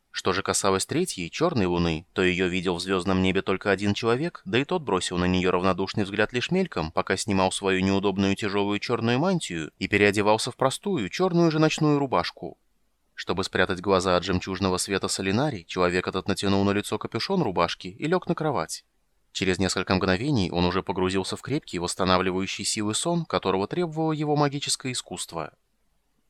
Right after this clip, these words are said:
Так представлял в своей голове Карамон, шагая вслед за Кендером по освещённым и запруженным людьми улицам. Несмотря на поздний час, веселье в городе не утихало.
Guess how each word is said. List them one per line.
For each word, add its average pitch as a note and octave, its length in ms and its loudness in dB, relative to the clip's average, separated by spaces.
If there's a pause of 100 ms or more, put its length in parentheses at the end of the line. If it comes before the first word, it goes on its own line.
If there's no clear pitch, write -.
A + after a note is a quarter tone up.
(360)
Так F3+ 220 0
представлял D#3+ 500 2
в D3+ 60 -4
своей D3 320 0
голове C3+ 320 2
Карамон, A#2+ 480 2
шагая F2 340 2
вслед F2 260 -2
за F2+ 140 2
Кендером F2+ 460 2
по F#2+ 100 4
освещённым G#2 600 0
и G2+ 100 -4
запруженным E3 560 0
людьми C#3+ 300 0
улицам. F2 560 -6 (640)
Несмотря F#2 420 2
на F2+ 140 6
поздний F#2 340 2
час, D#3+ 280 -4
веселье A2+ 420 -2
в F2 60 -10
городе F#2 340 0
не C#3+ 100 2
утихало. E2 640 -2